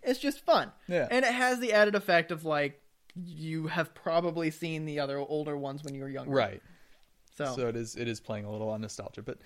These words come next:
Speaker 1: I think that one's just a general kinda, like, wide sweeping. It just does well because there's a whole bunch of small little factors building into it.
Speaker 2: Okay. So then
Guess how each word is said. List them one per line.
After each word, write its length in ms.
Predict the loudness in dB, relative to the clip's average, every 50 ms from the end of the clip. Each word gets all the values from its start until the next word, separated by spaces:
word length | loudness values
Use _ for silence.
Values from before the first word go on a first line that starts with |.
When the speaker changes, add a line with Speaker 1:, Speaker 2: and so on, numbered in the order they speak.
| -20 -10 -4
Speaker 1:
I 120 | -2 0
think 180 | 2 2 2 6
that 180 | 6 6 6 6
one's 200 | 2 0 0 0
just 240 | -2 -2 -2 -2
a 40 | -8
general 400 | -6 0 0 0 2 2 0 0
kinda, 220 | 0 0 0 0 2
like, 140 | 0 0
wide 360 | 0 0 2 4 4 4 2 0
sweeping. 540 | -4 -4 -2 -2 -2 0 0 -2 -2 -2
It 100 | -4 -4
just 220 | -2 -4 -6 -4 0
does 240 | 2 2 2 2 0
well 220 | -2 0 0 0
because 400 | -2 -4 -6 -4 -4 -4 -4 -4
there's 180 | -6 -6 -6 -6
a 60 | -4
whole 160 | -4 -4 -4
bunch 240 | -2 -4 -6 -6 -6
of 100 | -10 -12
small 320 | -10 -6 -4 -2 -2 -2
little 160 | -2 -2 -4
factors 400 | -4 -4 -4 -6 -6 -8 -18 -16
building 320 | -12 -10 -10 -8 -8 -10 -12
into 240 | -14 -12 -12 -10 -10
it. 160 | -10 -12 -16 _ -10 -8
Speaker 2:
Okay. 220 | -4 -4 -4 -4 -4 -8 _ _ -20 _ -20 -20 -20 _ _ _ _ _ _ -20 -20 _ _ _ _ _ _ _ _ _ _ _ _ _ _ _ _ -14
So 180 | -8 -4 -4 -2
then 380 | 0 0 0 0 -2 -4 -6